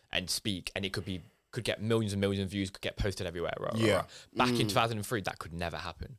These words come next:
Speaker 2: No,
Speaker 1: Like, so,
Speaker 2: that's
Speaker 1: like,
Speaker 2: facts.
Speaker 1: today, they probably are more careful with their actions because they know that they can be exposed so quickly.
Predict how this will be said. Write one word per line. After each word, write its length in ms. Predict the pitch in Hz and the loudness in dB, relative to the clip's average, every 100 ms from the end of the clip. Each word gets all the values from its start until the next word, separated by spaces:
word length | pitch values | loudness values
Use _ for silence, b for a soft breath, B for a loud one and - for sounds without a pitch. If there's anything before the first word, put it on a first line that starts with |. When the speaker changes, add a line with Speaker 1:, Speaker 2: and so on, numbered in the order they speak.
| _ | _
Speaker 2:
No, 260 | 90 95 87 | 0 2 4
Speaker 1:
Like, 220 | 92 98 | 4 2
so, 120 | 120 | 2
Speaker 2:
that's 80 | 101 | 4
Speaker 1:
like, 160 | 98 98 | 4 4
Speaker 2:
facts. 300 | 92 87 - | 0 -2 0
Speaker 1:
today, 640 | 120 104 131 131 92 156 - _ _ _ | 0 6 6 6 2 -6 -10 _ _ _
they 160 | 107 104 - | 0 0 -4
probably 340 | - 139 123 120 | 0 2 4 4
are 100 | 104 | 2
more 240 | 107 107 | 2 2
careful 800 | 95 - 127 143 127 78 69 - 147 | 0 0 4 2 0 -6 -6 -8 -8
with 140 | 101 90 | -6 0
their 160 | 90 | 2
actions 480 | 85 78 - 78 92 | 2 -2 -6 -8 -8
because 300 | - 95 101 | -6 -4 -2
they 100 | 98 | 0
know 220 | 98 98 | 2 2
that 140 | 101 90 | 2 0
they 60 | |
can 160 | 92 98 | -4 -4
be 100 | 92 | -4
exposed 400 | 90 - 98 92 | -4 -2 -2 -2
so 140 | - 85 | -4 -6
quickly. 460 | - 101 - - | -4 -6 -8 -12